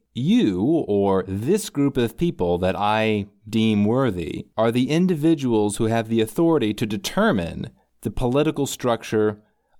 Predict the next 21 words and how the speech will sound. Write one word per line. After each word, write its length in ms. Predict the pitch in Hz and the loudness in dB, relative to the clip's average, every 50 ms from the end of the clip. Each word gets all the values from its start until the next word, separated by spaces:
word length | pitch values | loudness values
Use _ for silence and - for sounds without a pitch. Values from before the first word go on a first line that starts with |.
| - - | -4 -4
of 120 | 95 - | -4 -2
others, 580 | - 117 110 104 90 82 - - - - - - - | 0 0 -2 -2 -2 -6 -14 -14 -14 -14 -12 -8 -2
even 300 | 160 160 170 156 165 156 | 0 0 2 2 0 -2
if 160 | 147 - - | -2 -2 -2
those 240 | - 123 123 117 - | 0 0 0 0 -2
other 220 | - 110 104 104 98 | -2 0 0 0 0
people 640 | - 120 107 98 101 98 92 92 90 92 - _ - | -2 -2 -4 -2 0 0 0 0 0 -2 -6 _ -8
would, 640 | 113 110 113 127 147 156 147 131 127 123 127 123 - _ - | -4 -2 2 2 4 4 4 4 2 0 -4 -6 -8 _ -4
on 180 | 117 117 117 117 | 0 0 2 2
their 220 | 113 113 117 120 | 2 2 2 2
own 280 | 147 180 196 190 175 151 | 2 4 4 4 2 0
free 300 | - - - 160 147 143 | -2 0 2 4 4 4
volition, 560 | 127 131 131 156 170 160 - 135 120 117 113 | 4 2 2 2 2 2 0 -2 0 0 -2
choose 600 | 104 - - 107 101 98 95 95 95 95 - - - | -2 -2 -2 0 2 2 2 2 0 0 -4 -6 -6
an 140 | 95 90 90 | -4 -2 -2
alternative 560 | 87 90 - - 202 226 180 98 90 80 - | -2 -2 -2 0 0 0 0 0 -2 -4 -6
political 380 | - 90 85 - - - - - | -6 -4 -2 -2 -2 -4 -6 -6
structure? 480 | - - - - - - - - - _ - - - _ _ - - - - - | -8 -8 -10 -10 -12 -12 -12 -14 -14 _ -20 -20 -20 _ _ -20 -20 -16 -12 -8
By 300 | 120 113 120 123 123 123 | -4 -2 0 0 2 0
what 300 | 117 120 139 156 160 - | 2 2 0 0 -2 -4
authority 840 | - 127 113 - - - 135 127 123 113 98 82 71 62 - - _ | -4 -6 -6 -4 -2 0 0 2 2 2 0 -2 -6 -10 -16 -18 _